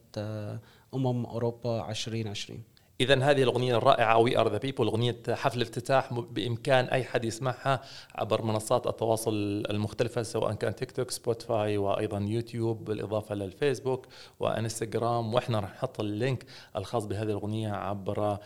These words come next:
Speaker 2: هذا الوصف أو الديسكريبشن الخاص في هذه الحلقة من هذا البودكاست. نرجع أيضًا للإجراءات الاحترازية. آه، خلنا نعرف إن احداعش مقر مختلف، ما زال ال-، اليويفا مصمم على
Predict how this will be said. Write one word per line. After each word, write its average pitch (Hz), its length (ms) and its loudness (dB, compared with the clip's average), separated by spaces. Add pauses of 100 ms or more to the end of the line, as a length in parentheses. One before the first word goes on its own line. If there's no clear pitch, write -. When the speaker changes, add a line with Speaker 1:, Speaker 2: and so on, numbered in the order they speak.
(260)
Speaker 2:
هذا 101 540 -2
الوصف 101 520 -2
أو 98 240 -2
الديسكريبشن 104 680 -6
الخاص 95 360 -4
في 98 280 -6
هذه 95 440 -6
الحلقة 95 540 -4
من 98 180 -2
هذا 101 220 -6
البودكاست. 104 640 -4 (280)
نرجع 170 300 6
أيضًا 190 200 8
للإجراءات 143 800 2
الاحترازية. 113 840 -2 (460)
آه، 104 240 0
خلنا 117 340 -4
نعرف 113 800 0
إن 113 320 -2
احداعش 110 640 0
مقر 113 360 0
مختلف، 170 800 4
ما 110 360 2
زال 110 540 2
ال-، 104 640 -2
اليويفا 110 380 2
مصمم 113 520 0
على 110 280 2